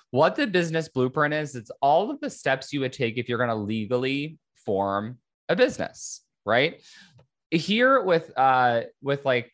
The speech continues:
drag entertainers, I know there's kind of this, um, there's this gap, right? So some of you may not think of yourselves as business owners. Some of you may not e-,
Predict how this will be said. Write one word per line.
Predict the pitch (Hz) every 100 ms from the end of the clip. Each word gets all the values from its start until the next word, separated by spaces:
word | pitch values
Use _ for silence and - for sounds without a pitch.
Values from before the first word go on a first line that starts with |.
| 113
drag | 131 143 170 175
entertainers, | 165 156 143 135 127
I | 127
know | 120 123
there's | 131 127
kind | 147 127
of | 123 107
this, | 110 110
um, | 107 95 87 71 64
there's | 160 175
this | 180 185
gap, | - 127 85 - -
right? | 113 120 127 -
So | - 120 113
some | - 160 190
of | 196
you | 202
may | 170
not | 160 117 -
think | 127 131
of | 139
yourselves | 127 127 120 110
as | 107 98
business | 131 131 131 135
owners. | 123 123 120 117
Some | 110
of | 107 107
you | 104
may | 98
not | 98 95
e-, | 90